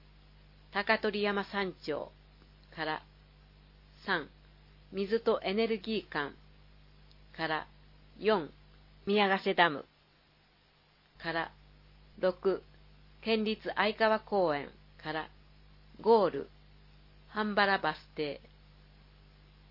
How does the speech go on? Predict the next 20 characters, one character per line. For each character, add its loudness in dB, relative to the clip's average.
な 2
お、 -12
登 -2
山 2
道 4
に -8
は -6
山 2
ビ -4
ル -2
が -2
生 -6
息 -8
し -12
て -6
い -4
ま -4
す -16
の -8
で、 -12